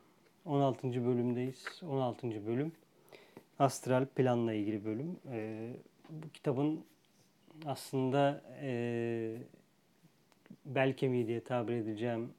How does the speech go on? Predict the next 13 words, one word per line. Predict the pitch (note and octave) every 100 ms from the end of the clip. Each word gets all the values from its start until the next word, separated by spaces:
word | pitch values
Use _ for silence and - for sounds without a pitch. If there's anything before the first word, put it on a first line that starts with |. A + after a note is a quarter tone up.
| -
e, | A#2+ A2 A2 G#2+
bölümlerden | B2 A#2+ A#2+ A#2+ A#2 A#2+
bir | A#2
tanesi. | B2 A2+ A2 D3
Çünkü | - C3 A#2 E3+ E3+ - - - -
astral | C#3 - D3+ C3+
planın | B2+ B2 B2+ C3 D3+
nasıl | C#3+ - A#2+
bir, | B2+ C3 D3+
e, | A#2+ A2+ A2+
yer | A2 C3
olduğunu, | C3 A#2+ G#2+ A2 A2 B2 - - - - -
e, | _